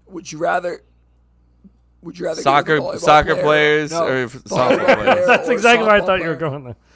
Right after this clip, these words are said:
Speaker 1: No, I was gonna say volleyball or softball. Don't forget about volleyball.
Speaker 3: Beach
Speaker 2: Yeah, no, I
Speaker 3: volleyball?
Speaker 2: agree with you. No, no, I'm with you. Uh,
Speaker 1: They got power legs, bro. They j-, just
Speaker 2: volleyball or
Speaker 1: straight
Speaker 2: what?
Speaker 1: in. Volleyball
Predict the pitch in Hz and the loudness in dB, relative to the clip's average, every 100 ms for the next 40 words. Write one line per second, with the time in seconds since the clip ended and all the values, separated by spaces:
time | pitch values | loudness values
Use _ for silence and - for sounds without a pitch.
0 | _ 160 160 156 180 190 185 190 175 147 | _ -4 -4 -2 -6 -10 -12 -12 -10 -8
1 | 156 160 156 160 165 - 151 175 190 - | -6 -6 -10 -12 -16 -16 -16 -18 -20 -20
2 | _ _ _ _ _ - 180 196 _ _ | _ _ _ _ _ -8 -8 -8 _ _
3 | _ _ 160 131 160 151 170 165 156 165 | _ _ -16 -8 -8 -8 -12 -14 -16 -16
4 | 285 _ _ _ _ _ _ _ _ 110 | -20 _ _ _ _ _ _ _ _ -8
5 | 151 - 131 - 135 294 135 131 120 120 | -8 -2 0 2 0 -2 -2 -2 -4 -6
6 | 117 - 117 127 135 135 135 160 170 151 | -8 -8 -4 -2 0 0 0 -2 -4 -6
7 | 135 135 139 110 131 131 127 120 117 - | -6 -8 -6 -2 0 2 0 0 -2 -6
8 | - - - - - 170 165 175 - - | -6 -4 -4 -4 -4 -6 -10 -14 -18 -18
9 | - 294 - 294 _ - _ _ 113 120 | -18 -18 -20 -20 _ -20 _ _ -4 4
10 | 151 156 151 151 139 127 127 175 262 - | 4 4 4 4 6 4 2 0 -2 -12
11 | _ _ _ _ _ _ _ _ - 165 | _ _ _ _ _ _ _ _ -14 -10
12 | 160 160 170 170 170 | -8 -8 -8 -8 -12